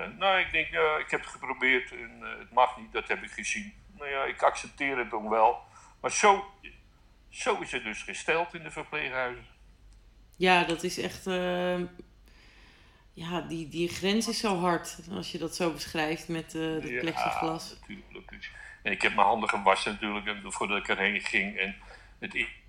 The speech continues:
Speaker 1: is, kijk, ik ben zelf huisarts, eh, altijd geweest. Ik weet iets van besmettelijkheid. Maar om te zeggen: "Nu komt, dan gaat het corona de, de, de tent binnen, omdat ik haar vingertoppen aanraak", is natuurlijk van de gekken.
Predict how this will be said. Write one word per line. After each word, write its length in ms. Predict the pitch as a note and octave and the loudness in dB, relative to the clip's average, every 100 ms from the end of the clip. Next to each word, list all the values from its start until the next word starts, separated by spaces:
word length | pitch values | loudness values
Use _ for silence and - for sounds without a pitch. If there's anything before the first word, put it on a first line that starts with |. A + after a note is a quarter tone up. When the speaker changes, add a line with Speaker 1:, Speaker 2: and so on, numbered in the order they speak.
| - | -14
Speaker 1:
is, 320 | - - - B2+ | -6 -4 -4 2
kijk, 260 | C3+ A2 - - - - - - | 2 2 -4 -14 -16 -16 -18 -18
ik 120 | G2+ | -4
ben 100 | A#2 | -2
zelf 240 | - G#2+ G#2+ | 8 8 12
huisarts, 680 | A2+ A#2 - G#2+ G#2+ - | 12 10 6 0 0 -6
eh, 200 | A2 G#2 | -4 -2
altijd 220 | A2 A2 - | -4 -4 -6
geweest. 380 | G#2 G2+ G2 | -2 -2 0
Ik 120 | A2 G#2 | -2 -2
weet 160 | G#2+ | -4
iets 240 | - G#2+ - | -6 -10 -2
van 160 | A2+ | -2
besmettelijkheid. 840 | G2+ - A2 A2+ G#2 F#2+ G2+ F#2+ G2 | -2 -10 -8 -8 -4 -2 0 -2 -4
Maar 140 | G2 | -8
om 120 | G#2+ | -10
te 100 | A2 | -14
zeggen: 280 | G#2+ G2 G2 | -8 -6 -4
"Nu 200 | B2+ F3 - | -2 -2 2
komt, 320 | C#3+ C3+ - | 0 0 -6
dan 120 | G#2+ | -2
gaat 240 | - B2 | 2 2
het 100 | A#2+ - | 0 -8
corona 840 | - A#2 C3 B2+ B2+ A#2 A#2+ A2+ A2 G#2 | -2 0 2 0 -2 -4 -2 -4 -6 -12
de, 140 | G#2+ G#2 | -16 -16
de, 120 | G#2 - | -20 -16
de 140 | G2 F#2+ | -16 -2
tent 280 | C#3 B2 G#2+ | 0 0 -2
binnen, 340 | A#2 A2 G#2 - - - | -2 -2 -8 -12 -20 -12
omdat 320 | G#2+ G#2+ G#2 | -10 -10 -6
ik 140 | D3+ - | -6 6
haar 260 | A2+ G#2+ | 8 8
vingertoppen 720 | - - A#2+ A#2+ - G#2 A2+ | 4 0 0 -2 -2 -2 0
aanraak", 540 | B2 G#2+ G2 G2+ G2 G2 | 4 6 6 4 4 2
is 160 | G2 | -8
natuurlijk 320 | A2 G#2 G#2+ - | -10 -14 -14 -14
van 140 | - | -10
de 80 | G2 | -4
gekken. 400 | G2+ G#2+ - | 0 0 0